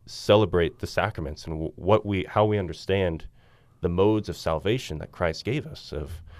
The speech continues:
baptizing. Uh, we, we use ordinary means, water, you know, just everyday things, but they have a spiritual significance in that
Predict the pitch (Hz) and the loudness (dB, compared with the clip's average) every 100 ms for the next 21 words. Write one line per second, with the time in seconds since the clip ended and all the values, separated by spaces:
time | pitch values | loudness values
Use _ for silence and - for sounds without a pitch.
0 | - - - - - _ _ 92 113 - | -20 -20 -20 -20 -20 _ _ 4 4 4
1 | 107 95 76 67 67 - - - 82 76 | 4 4 2 -6 -10 -18 -16 -8 -4 -4
2 | 80 85 92 98 104 101 - 107 117 113 | -4 -6 -4 0 0 0 2 4 4 6
3 | 113 110 110 123 80 80 101 131 80 95 | 6 6 2 0 -2 4 6 8 6 2
4 | - - _ _ _ _ _ - 82 92 | -4 -18 _ _ _ _ _ -6 -2 -2
5 | 87 - - 95 101 98 90 - 123 92 | -4 -8 -2 0 2 2 2 2 0 0
6 | 82 - - _ - 98 - - 92 95 | -4 -8 -16 _ 2 2 2 -2 -2 2
7 | 92 92 78 - _ _ _ _ - - | 2 2 0 -4 _ _ _ _ -14 2
8 | 131 143 143 107 - 101 110 - 95 78 | 6 8 6 0 -2 0 0 0 -2 -2
9 | 87 - - - - - - - - - | -6 -10 -12 -4 -4 -4 -14 -16 -20 -6
10 | 95 95 95 | 0 4 4